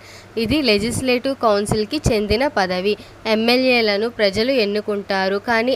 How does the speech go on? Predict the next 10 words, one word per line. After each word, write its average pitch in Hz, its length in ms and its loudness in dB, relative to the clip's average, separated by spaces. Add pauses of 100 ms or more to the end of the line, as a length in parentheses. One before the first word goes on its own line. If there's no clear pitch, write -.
(140)
ఎంఎల్సీలను 226 680 -2
ప్రత్యేక 233 500 -2
నియోజకవర్గాల 208 1000 0
ద్వారా 185 320 0 (140)
ఎన్నుకుంటారు. 202 680 -2 (380)
ఈ 247 100 0 (100)
శాసన 226 420 0
మండలి 202 600 0
రాష్ట్ర 196 540 0
చట్టాలకు 202 760 0